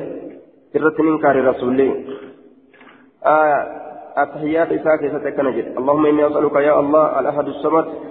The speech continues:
الذي لم يلد ولم يولد ولم يكن له كفوا أحد أن تغفر لي ذنوبي إنك أنت الغفور الرحيم." Akkana jee duuba. Taqriiraan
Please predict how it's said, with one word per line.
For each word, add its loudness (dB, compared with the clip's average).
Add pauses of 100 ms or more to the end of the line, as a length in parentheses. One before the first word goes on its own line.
(160)
الذي 2
لم 6
يلد 2
ولم 2
يولد 2
ولم 4
يكن 2
له 2
كفوا 2
أحد 2 (400)
أن -2
تغفر 0
لي 0
ذنوبي 0
إنك 2
أنت 2
الغفور 0
الرحيم." -2 (720)
Akkana 2
jee -2
duuba. 2 (920)
Taqriiraan 4